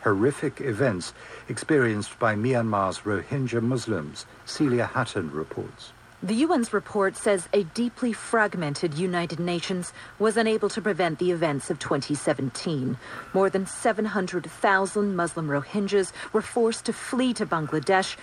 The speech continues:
Speaker 2: in the wake of a coordinated Burmese military campaign involving rape,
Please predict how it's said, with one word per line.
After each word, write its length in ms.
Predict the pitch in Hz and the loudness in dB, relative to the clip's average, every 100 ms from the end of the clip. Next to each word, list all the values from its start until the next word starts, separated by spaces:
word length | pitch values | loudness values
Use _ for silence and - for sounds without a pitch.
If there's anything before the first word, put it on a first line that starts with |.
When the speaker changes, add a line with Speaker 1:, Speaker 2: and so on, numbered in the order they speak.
| - - - | -16 -6 0
Speaker 2:
in 80 | |
the 80 | 226 | 2
wake 280 | 214 202 180 | 2 2 0
of 120 | 180 | -2
a 40 | 185 | -2
coordinated 760 | - 247 220 196 175 170 170 | 0 4 4 4 0 0 0
Burmese 520 | - 185 175 175 175 190 | 2 2 4 0 -2 -2
military 680 | 190 190 175 - 170 156 | 0 2 0 -2 0 0
campaign 800 | 147 - 180 151 - 214 185 156 | -2 -4 -2 -2 0 2 2 2
involving 560 | 160 190 180 180 175 170 | 2 4 4 2 0 2
rape, 320 | 214 233 | 4 4